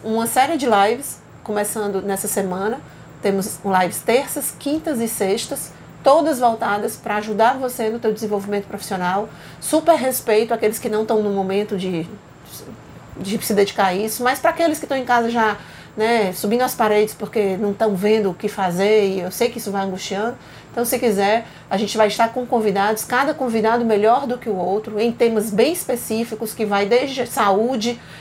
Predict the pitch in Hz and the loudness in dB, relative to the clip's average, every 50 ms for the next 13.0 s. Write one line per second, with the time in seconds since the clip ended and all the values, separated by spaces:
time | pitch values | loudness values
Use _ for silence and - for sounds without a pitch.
0 | - - - 208 208 214 - 240 240 247 254 233 233 247 233 - - 233 226 247 | -12 -6 -2 -2 -2 0 2 2 4 4 4 4 2 2 0 0 0 0 0 2
1 | 269 240 240 226 - - 254 226 214 214 220 247 262 262 220 240 220 202 - - | 2 2 0 0 0 0 2 2 2 4 2 2 2 0 0 -2 -2 -2 -4 -4
2 | - 220 208 202 196 208 220 220 220 208 214 214 214 - 233 208 208 202 196 202 | -2 -2 -2 0 0 0 0 0 0 0 0 0 0 0 -4 -4 -2 0 0 0
3 | 202 196 - - 214 190 185 233 262 233 220 220 - - - 233 - - - - | 0 -2 -4 -8 -8 -6 -4 -2 -2 -2 -2 -4 -6 -12 -14 -16 -18 -18 -20 -20
4 | - - - - 214 202 214 233 247 254 247 214 214 220 220 220 - 214 214 220 | -20 -16 -8 -4 -2 0 0 0 -2 -2 0 2 2 2 2 2 0 -2 0 0
5 | 220 214 220 220 214 208 208 202 220 240 226 220 220 214 208 196 214 233 254 - | 0 2 4 4 4 4 2 2 0 0 0 2 0 0 0 0 -2 -2 -2 -2
6 | - 269 220 202 190 190 190 202 220 220 208 - - - 180 190 240 269 254 233 | -2 -2 -2 0 0 0 0 0 0 -2 -2 -6 -10 -4 0 0 2 2 2 0
7 | 240 - - 196 196 196 214 220 214 - - 269 269 - 302 262 240 - - - | 0 0 -4 -4 -2 -2 -2 -4 -4 -6 -8 -8 -6 -6 -6 -8 -8 -10 -18 -20
8 | - - - - - - - - 220 202 202 196 196 196 190 202 214 208 196 175 | -20 -20 -20 -20 -20 -12 -6 -2 2 2 4 4 2 2 0 0 0 0 0 0
9 | 185 220 254 247 247 240 - 240 190 202 196 - 208 190 185 180 - - - - | 0 0 0 -2 -4 -6 -6 -4 -2 -2 0 0 0 0 0 -2 -6 -12 -14 -18
10 | - - - - 196 202 - - - 226 208 220 240 233 - 262 247 247 - - | -20 -20 -10 -4 -4 -2 0 0 0 0 0 0 0 -2 -4 -6 -6 -6 -8 -16
11 | - - - - - - - - 208 220 220 220 247 262 262 - - 240 - - | -20 -18 -18 -18 -18 -18 -8 -2 0 2 2 2 2 0 -2 -2 -4 -4 -2 0
12 | 240 214 214 208 208 208 208 - 226 214 214 196 208 202 196 190 185 175 170 | 2 2 4 4 2 2 2 0 0 0 0 2 2 2 2 2 0 -2 -6